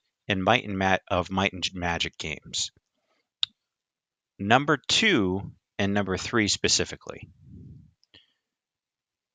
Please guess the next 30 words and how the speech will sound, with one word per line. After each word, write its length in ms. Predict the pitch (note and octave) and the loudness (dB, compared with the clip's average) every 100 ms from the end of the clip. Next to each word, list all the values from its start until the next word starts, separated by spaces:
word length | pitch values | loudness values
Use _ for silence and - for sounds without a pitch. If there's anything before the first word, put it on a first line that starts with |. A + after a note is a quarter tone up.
| _ | _
When 140 | A2+ | 6
I 60 | C3+ | 8
was 160 | B2+ D#3 | 8 4
introduced 500 | G#3+ C#3 C#3 B2+ - | 0 0 0 0 0
to 80 | |
the 80 | G#2 | 0
series, 840 | - - G#2 E2+ D2+ D#2 - - - - | 2 4 4 2 0 -2 0 0 -4 -6
it 160 | G2 - | -6 -2
was 320 | F#2+ F2 - | -2 -2 -4
to 420 | - F#2 F2 F2 | -2 -2 -2 -4
Heroes 400 | E2 A2+ G2+ F#2 | 2 2 4 0
of 100 | F2 | -2
Might 280 | E2+ F#2 - | 0 -2 -2
and 100 | F2 | -6
Magic 380 | E2+ E2 D#2+ - _ _ | -4 -4 -6 -10 _ _
two. 340 | - E2+ - - - _ _ _ _ _ _ _ _ _ _ _ _ | -4 -4 -4 -10 -20 _ _ _ _ _ _ _ _ _ _ _ _
I 80 | - | 0
watched 300 | A2 G3 - | 6 6 6
a 60 | - | 2
friend 300 | - C#3+ B2+ | 4 2 2
play 220 | F#2 D#2+ | 2 2
it 100 | - | 2
for 160 | - E2+ | 0 -2
a 80 | |
while 420 | D#2 D2 D2 G2 - - _ _ _ _ _ | 0 -2 0 0 -2 -20 _ _ _ _ _
without 380 | - F#2+ F#2 F#2 - _ _ | -2 4 4 4 -2 _ _
ever 200 | A#2 D3 | 2 4
knowing 360 | A#2 A2 G#2 G2+ | 4 4 2 0
anything 340 | G2+ - G2+ | -2 -2 -4
about, 400 | E2 E2+ E2+ | 0 0 2